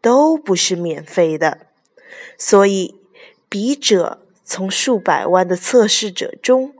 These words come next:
分析了一些数据，用以区分哪些行为属于高智商，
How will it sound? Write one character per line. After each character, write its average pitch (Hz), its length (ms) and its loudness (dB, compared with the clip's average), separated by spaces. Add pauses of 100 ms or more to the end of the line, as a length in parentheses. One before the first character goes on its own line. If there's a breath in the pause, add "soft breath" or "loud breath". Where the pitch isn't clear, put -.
(300 loud breath)
分 196 320 0
析 196 240 2
了 190 100 0
一 180 120 -6
些 208 220 0
数 196 320 -2
据， 202 440 -8 (880 soft breath)
用 226 260 6
以 175 120 -6
区 240 340 -2
分 254 500 2
哪 180 220 2
些 233 180 2
行 208 320 0
为 208 200 0
属 202 260 -2
于 165 140 -4
高 233 260 4
智 240 220 -2
商， 247 440 -2